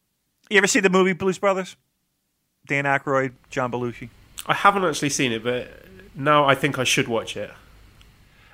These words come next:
Speaker 1: It's good. It's a classic. Um, you know, classic late seventies, early eighties maybe, uh, movie. Um, yeah, I mean, it's kinda like the, um,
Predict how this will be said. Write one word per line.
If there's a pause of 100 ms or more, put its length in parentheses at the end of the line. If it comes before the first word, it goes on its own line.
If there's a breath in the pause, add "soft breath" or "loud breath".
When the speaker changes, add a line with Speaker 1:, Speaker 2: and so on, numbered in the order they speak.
Speaker 1:
It's
good. (200)
It's
a
classic. (240)
Um, (240)
you
know,
classic (300)
late
seventies, (560)
early
eighties
maybe, (280)
uh,
movie. (640 soft breath)
Um, (640)
yeah, (160)
I
mean,
it's
kinda
like
the,
um,